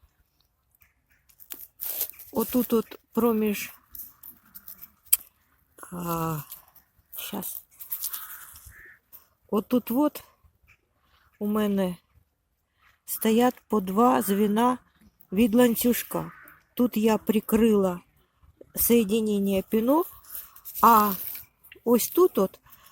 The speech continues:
де пін виходить, е, де у мене дріт медного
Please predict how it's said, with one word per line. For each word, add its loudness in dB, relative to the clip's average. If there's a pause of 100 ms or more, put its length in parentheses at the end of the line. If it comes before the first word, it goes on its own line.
(140)
де 6 (300)
пін 2 (840)
виходить, 0 (520)
е, -2
де 6
у 6
мене 0 (460)
дріт 4 (1800)
медного 2